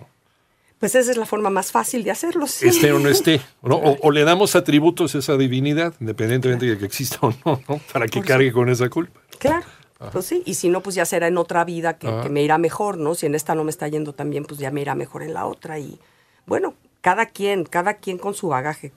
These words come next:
Speaker 1: Iñaki, no, yo, yo no podría, pues, poner un juicio en nada de lo que nadie crea.
Speaker 2: Claro,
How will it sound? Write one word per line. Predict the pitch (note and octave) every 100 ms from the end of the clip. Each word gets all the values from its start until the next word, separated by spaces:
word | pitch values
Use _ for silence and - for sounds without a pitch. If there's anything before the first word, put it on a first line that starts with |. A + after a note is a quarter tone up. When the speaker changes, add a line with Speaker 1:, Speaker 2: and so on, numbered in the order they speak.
| _ -
Speaker 1:
Iñaki, | B2+ C3+ D3+
no, | D3+
yo, | D3+ D3 -
yo | D#3+
no | F3+
podría, | E3 D3+ D#3 D#3+ E3 C3+ C3 _ _ _ _ _ _ _ -
pues, | C#3+ - - _ _ _ _ _ _
poner | D3 D3 F3
un | F3+
juicio | - E3+ - F#3+
en | C#3+
nada | D3 D#3+ E3+
de |
lo | C#3+ B2+
que | C3+
nadie | C#3 D#3 C#3
crea. | - E3 F3 A2+
Speaker 2:
Claro, | E2 -